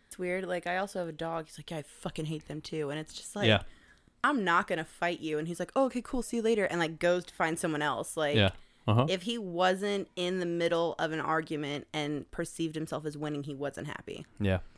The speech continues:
Speaker 1: And that did carry over
Speaker 2: Yeah.
Speaker 1: to the workplace.
Speaker 2: Yeah. He's probably one of the worst coworkers I've ever had, too, because, like, he would have those breakdowns for no reason. Half time it was 'cause he was, you know, d-, drunk A F and just couldn't handle his shit. And then whenever he wasn't drunk, he was just as bad.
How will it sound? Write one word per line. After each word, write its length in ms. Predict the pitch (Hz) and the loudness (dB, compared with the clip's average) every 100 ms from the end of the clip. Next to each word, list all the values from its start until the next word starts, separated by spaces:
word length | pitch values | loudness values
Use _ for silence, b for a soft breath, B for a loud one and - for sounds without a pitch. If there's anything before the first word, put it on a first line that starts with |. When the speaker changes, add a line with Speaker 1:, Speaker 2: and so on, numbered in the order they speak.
| - - | -10 -2
Speaker 1:
And 180 | 175 | 4
that 220 | 175 165 160 | 6 4 2
did 240 | 180 160 | 0 0
carry 340 | - 160 156 | -4 0 0
over 440 | 151 151 131 139 147 b b b b b - | 0 0 0 0 -2 b b b b b -4
Speaker 2:
Yeah. 140 | 120 | 2
Speaker 1:
to 80 | 202 | 4
the 100 | 156 | 4
workplace. 680 | 151 147 - 139 90 - - - - | 2 0 -2 -6 -6 -8 -12 -10 0
Speaker 2:
Yeah. 180 | 98 90 - - - - - - | 0 0 -6 -16 -18 -20 -20 -4
He's 140 | 143 | -2
probably 200 | - 110 | 2 0
one 100 | 95 | 0
of 40 | 90 | -2
the 60 | |
worst 260 | 90 92 - | -2 -4 -2
coworkers 380 | 92 90 92 95 | -2 0 -2 0
I've 60 | 95 | 2
ever 120 | 92 | 2
had, 200 | 92 87 | 0 0
too, 220 | 107 95 | 0 0
because, 440 | 87 - 95 90 | -2 2 2 2
like, 280 | 98 92 90 | 0 0 0
he 120 | - | 0
would 120 | 107 95 | 0 2
have 260 | 101 95 | 2 2
those 440 | 95 92 90 90 - b b b | 2 2 0 -6 -12 b b b
breakdowns 840 | 110 104 95 104 107 101 104 107 107 | -2 2 4 2 2 2 4 2 2
for 140 | 104 | 0
no 240 | 92 95 95 | 2 2 2
reason. 520 | 92 92 95 110 95 | 2 2 4 4 4
Half 260 | - 95 | 0 -2
time 220 | - 92 95 | 0 0 0
it 40 | |
was 100 | 92 | 0
'cause 200 | 104 92 | -2 -2
he 80 | 92 | -2
was, 180 | 87 95 - | -4 -8 -2
you 120 | 104 | 0
know, 200 | 87 85 | 0 -2
d-, 240 | 90 95 - | -6 -10 -12
drunk 340 | - 95 95 95 | 0 2 2 2
A 180 | 90 90 | 2 2
F 240 | 95 - | 2 2
and 160 | 92 - | -2 -2
just 240 | 104 - | -2 -4
couldn't 240 | - 107 101 | 2 2 2
handle 380 | 101 101 104 104 | 0 0 2 2
his 100 | 104 | 2
shit. 320 | 113 113 - | 2 2 0
And 160 | 107 98 | 0 2
then 100 | 95 | 2
whenever 240 | 95 95 | 2 2
he 100 | 101 | 0
wasn't 380 | 92 90 104 101 | 0 -2 -2 0
drunk, 340 | 101 104 117 | 2 2 0
he 120 | - - | -6 -6
was 220 | 113 98 | -4 -4
just 440 | 92 95 92 - | -2 2 2 0
as 120 | 101 101 | -4 0
bad. 400 | 92 101 123 | 2 2 2